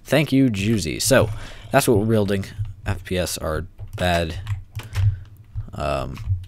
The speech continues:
so yeah, anywho, let's go do that. I'm not gonna show me building the entire thing 'cause it's a huge build, but let me show you what I intend to do,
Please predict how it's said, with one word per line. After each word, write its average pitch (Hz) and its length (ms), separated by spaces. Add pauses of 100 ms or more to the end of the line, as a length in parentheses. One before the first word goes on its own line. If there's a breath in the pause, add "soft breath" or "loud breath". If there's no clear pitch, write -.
(360)
so - 200
yeah, 60 280 (120)
anywho, 95 380 (240 loud breath)
let's - 160
go 139 160
do 107 240
that. 87 420
I'm 95 120
not 117 100
gonna 90 140
show 90 340
me 87 140
building 80 380
the 78 100
entire 73 260
thing 78 160
'cause 78 200
it's - 120
a - 60
huge 98 440
build, 69 300 (500 loud breath)
but 90 300
let 98 200
me 95 120
show 90 320
you 82 400
what 85 240
I 76 120
intend - 340
to - 80
do, - 320